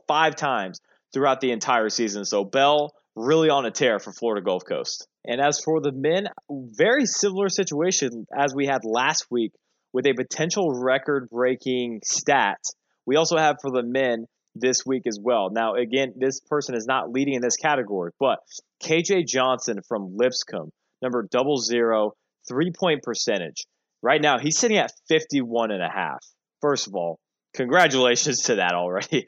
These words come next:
<laughs> The season is starting to wind down. You got six to eight conference games left in the season. And to right now be shooting, um, thirty-three three-point shots,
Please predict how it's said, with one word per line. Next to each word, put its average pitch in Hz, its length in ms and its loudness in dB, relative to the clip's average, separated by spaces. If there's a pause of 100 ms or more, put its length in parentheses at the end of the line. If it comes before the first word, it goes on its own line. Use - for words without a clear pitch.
<laughs> - 120 -20
The 123 80 -2
season 170 460 2
is 117 60 -2
starting 143 280 2
to 117 80 0
wind 120 380 0
down. 120 140 2
You 120 60 -6
got 113 140 0
six - 300 -2
to 127 80 2
eight 123 160 0
conference 117 360 -4
games 110 240 -2
left 104 220 -2
in 104 80 -12
the 95 60 -6
season. 101 380 -4 (300)
And 123 140 -4
to 110 340 -2
right 139 200 2
now 135 160 2
be 123 100 -4
shooting, 120 480 0
um, 110 160 -4
thirty-three 127 680 -2 (300)
three-point 123 460 -4
shots, 110 480 0